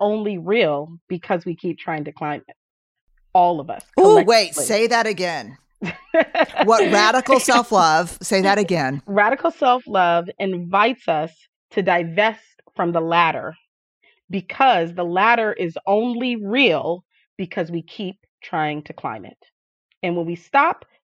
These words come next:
Speaker 1: trying to climb the ladder, then we have no more use for the ladder. When I don't need the ladder to assess my sense of worthiness, of enoughness, of, of, again, inherent divinity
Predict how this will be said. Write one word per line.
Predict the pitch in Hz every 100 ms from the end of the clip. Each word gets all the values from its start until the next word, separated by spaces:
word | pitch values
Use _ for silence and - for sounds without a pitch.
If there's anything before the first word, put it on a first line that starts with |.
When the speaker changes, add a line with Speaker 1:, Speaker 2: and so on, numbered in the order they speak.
| -
Speaker 1:
trying | 233 208 190
to | 185 -
climb | - 247 262 254 233
the | 180
ladder, | 180 220 180 - 170 _ _ _ _ _ -
then | 185
we | 185
have | 180 202 214 233
no | 208 196
more | 190 175
use | 170 165 233 165 - _ _ _ -
for |
the | 170
ladder. | 160 170 147 - - _ _ _ _
When | 202 220
I | 220
don't | 196 170 247 277 339 -
need | 220 247 254
the | 196
ladder | 208 208 254 240 175 165 170
to | -
assess | - - _ - 269 240 _ - - -
my | 180 214
sense | 262 _ - 277 269 - _ _ _
of | 185 170
worthiness, | 175 214 294 226 170 151 135 -
of | 170
enoughness, | 175 196 226 254 - 180 151 _ -
of, | 180 156 - - - - -
of, | 196 175 160 160 _ _ _ _ _ _ _ _ _
again, | 202 175 269 226
inherent | 180 196 190 - 247 247 -
divinity | 175 185 175 285 226 151 120 196